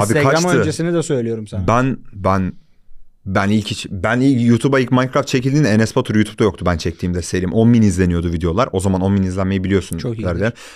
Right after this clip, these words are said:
Speaker 2: Yılı hatırlamıyorum. O kadar küçüğüm ki kanal teliften kapandı. Ben telifli müzik kullanıyordum.
Speaker 1: Hı hı.
Speaker 2: Üç tane telifli müzik kullanınca kapanıyordu o zamanlar. Kanal
Speaker 1: Hala
Speaker 2: kapandı
Speaker 1: öyle.
Speaker 2: sonra.
Speaker 1: Strike yerse hala kapanıyor.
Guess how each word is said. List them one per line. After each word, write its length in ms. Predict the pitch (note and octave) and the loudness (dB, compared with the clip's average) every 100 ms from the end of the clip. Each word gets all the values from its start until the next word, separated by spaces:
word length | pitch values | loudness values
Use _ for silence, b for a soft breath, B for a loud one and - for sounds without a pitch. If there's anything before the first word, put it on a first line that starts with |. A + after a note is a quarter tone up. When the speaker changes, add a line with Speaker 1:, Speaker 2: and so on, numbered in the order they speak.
| B - | B 0
Speaker 2:
Yılı 220 | A#2 D3+ | 2 2
hatırlamıyorum. 760 | B2+ A#2+ C3+ D#3 D3 G#2+ B2+ - B B B | 0 0 0 2 4 2 0 -6 B B B
O 100 | A#2 | 0
kadar 260 | C#3+ E3+ F#3+ | 2 0 0
küçüğüm 400 | D3+ - G#3 F3 | -2 0 0 2
ki 220 | - C4+ - b b b - | 0 -2 -8 b b b -4
kanal 300 | C3 D3+ F3 | -2 0 0
teliften 440 | C#3+ C3 - D3 | 0 0 0 0
kapandı. 460 | A#2+ - F2+ E2+ F#2+ | 0 0 0 0 0
Ben 260 | G#2+ - | 0 -2
telifli 300 | G2+ A2+ A2 | 0 0 2
müzik 240 | B2 A#2 D3 | 2 2 -2
kullanıyordum. 560 | B2 G2 F2+ F2+ C#3 | -2 0 2 0 -2
Speaker 1:
Hı 40 | B2 | -2
hı. 100 | B2 | -4
Speaker 2:
Üç 160 | A2+ | -4
tane 260 | - A#2 A2+ | -2 0 2
telifli 300 | A#2 A2 - | 2 0 0
müzik 200 | A2 G#2+ | -2 0
kullanınca 240 | A2 A#2+ | 0 0
kapanıyordu 460 | B2 A2+ G#2+ A2 G2 | 0 0 2 2 2
o 20 | |
zamanlar. 460 | E2+ E2+ F2+ C#3+ - b b - | 0 -2 -4 -8 -10 b b -4
Kanal 180 | B2 | 0
Speaker 1:
Hala 140 | C#3 C3+ | 2 2
Speaker 2:
kapandı 200 | A2+ A#2+ | 2 0
Speaker 1:
öyle. 100 | B2+ | 0
Speaker 2:
sonra. 220 | - C3 | 0 2
Speaker 1:
Strike 180 | C3 C#3+ | 2 0
yerse 220 | A2+ - | -2 -4
hala 220 | C3+ B2 | -4 -4
kapanıyor. 420 | C3 B2+ C3+ C3 | -8 -10 -10 -10